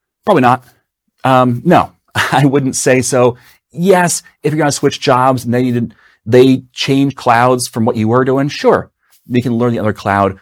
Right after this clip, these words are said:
but don't expect to use multiple clouds at once. Um, don't do the multi-cloud setup thing. That's,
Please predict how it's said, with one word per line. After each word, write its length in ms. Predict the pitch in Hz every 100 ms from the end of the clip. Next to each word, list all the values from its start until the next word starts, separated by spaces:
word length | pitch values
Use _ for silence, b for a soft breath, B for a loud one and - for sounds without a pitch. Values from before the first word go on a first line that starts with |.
| _
but 160 | - 120
don't 320 | 170 170 -
expect 480 | - - 139 131 -
to 80 |
use 400 | 113 110 113 104
multiple 400 | 95 95 107 -
clouds 380 | 104 101 98 92
at 100 | 104
once. 440 | 87 98 101 - - b b b
Um, 300 | 101 101 92
don't 240 | 95 127 123
do 80 | 120
the 100 | 101
multi-cloud 640 | 92 101 95 - 90 92
setup 340 | - 90 87
thing. 160 | 95 95
That's, 300 | 104 107